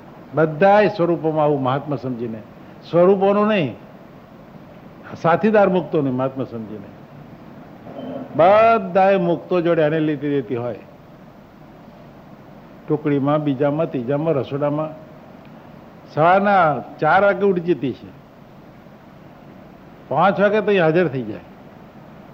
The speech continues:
સૌથી પહેલા મને દર્શન એના થાય. અહીં જો દાખલ થવું એટલે સૌથી પહેલા દર્શન, દોડતી આવે.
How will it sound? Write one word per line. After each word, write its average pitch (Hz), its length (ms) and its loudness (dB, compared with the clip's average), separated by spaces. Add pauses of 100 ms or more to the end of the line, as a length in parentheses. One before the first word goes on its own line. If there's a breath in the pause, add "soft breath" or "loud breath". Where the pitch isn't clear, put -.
(880)
સૌથી 190 320 4
પહેલા 196 280 4
મને 185 180 2
દર્શન 175 380 2
એના 165 200 -2
થાય. 123 160 -8 (1300)
અહીં 139 160 -2
જો 151 220 2
દાખલ 147 360 2
થવું 156 240 0 (880)
એટલે 147 320 2
સૌથી 160 380 -2
પહેલા 160 240 2
દર્શન, 143 320 -4 (840)
દોડતી 147 500 2
આવે. 95 220 -10